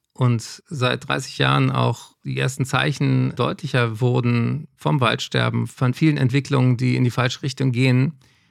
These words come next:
dann muss man sich ja fragen, warum haben wir das bisher nicht ernsthaft in politisches Handeln übersetzen können? Und ich glaube, dass ich mit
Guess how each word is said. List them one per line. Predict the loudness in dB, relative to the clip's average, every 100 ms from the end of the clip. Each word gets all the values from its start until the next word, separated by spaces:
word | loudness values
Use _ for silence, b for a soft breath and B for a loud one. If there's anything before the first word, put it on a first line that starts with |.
| _
dann | 2
muss | 2 2
man | 0
sich | 2
ja | 2
fragen, | 2 2 2 2 0
warum | 2 4
haben | 4
wir | 2
das | 2 0
bisher | -4 0 2
nicht | 4 0 -2 -14 -20 _ _ _
ernsthaft | 0 2 2 0 0 2
in | 2 4
politisches | 2 2 0 -2 2 2 2 -2 -8 2
Handeln | 4 4 4
übersetzen | 2 2 2 0 -2 -4
können? | -4 -8 -10 _ _ _
Und | -2 0
ich | 0
glaube, | 0 2 4
dass | 2 0
ich | -4 -10 -14 _ _ 0
mit | 2 2 -4 -14